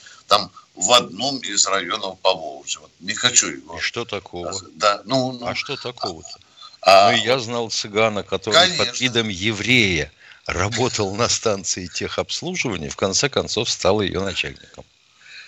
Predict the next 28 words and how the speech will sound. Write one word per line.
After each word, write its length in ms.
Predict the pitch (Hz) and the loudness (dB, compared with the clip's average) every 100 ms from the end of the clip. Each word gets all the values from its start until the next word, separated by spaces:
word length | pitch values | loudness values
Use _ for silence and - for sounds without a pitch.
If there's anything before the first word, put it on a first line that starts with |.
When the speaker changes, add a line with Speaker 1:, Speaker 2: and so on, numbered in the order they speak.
| _ | _
Speaker 1:
А 100 | - | -8
некоторые 560 | 95 160 - - 85 87 | 0 0 0 -2 -2 -2
в 100 | 80 | 0
армии 280 | 139 143 143 | 0 -2 -4
служат, 420 | - 156 143 139 | -4 -6 -10 -10
нам 160 | 135 123 | -10 -6
подскажут. 640 | 127 - - 120 110 - - - - - | 2 2 2 -2 -4 -14 -12 -8 -8 -2
Так 260 | 107 135 147 | 4 6 6
что, 280 | - 165 | 6 4
уважаемая, 1200 | - 113 101 101 92 - 85 117 147 131 87 69 73 _ | -4 -10 -12 -8 -6 -6 -2 0 0 -2 -8 -10 -14 _
не 140 | 92 123 | -12 -6
беспокойтесь. 960 | 127 - 104 - 85 78 - 76 - - _ | 2 2 0 -8 -10 -12 -10 -8 -8 -10 _
Вот 140 | 90 - _ | -20 -20 _
так 220 | 135 143 110 | 2 2 0
бы 80 | 110 | -6
мы 140 | 87 | -8
ответили 580 | 80 90 107 120 113 110 76 | -12 -6 -4 -4 -6 -8 -8
на 200 | 87 76 - | -6 -6 -8
ваш 400 | 78 85 82 - - | -4 0 2 2 0
вопрос. 640 | - 85 - 78 71 - - _ - - - - | -8 -8 -8 -10 -4 -4 -4 _ -16 -14 -14 -6
Не 120 | 170 196 | 0 2
будем 400 | 175 113 85 76 | 2 -2 -4 2
оскорблять 640 | 87 - 90 92 113 113 | 4 4 0 0 0 0
это 340 | 101 101 90 87 - | -4 -4 -6 -12 0
сословие. 640 | - 107 - 92 80 76 - - - | 4 6 6 4 -4 -4 -2 -2 2
А 140 | 131 | 2
мы 180 | 139 185 202 160 - | 2 0 -2 -4 -8
идём 460 | 123 110 131 135 | -6 -4 -8 -8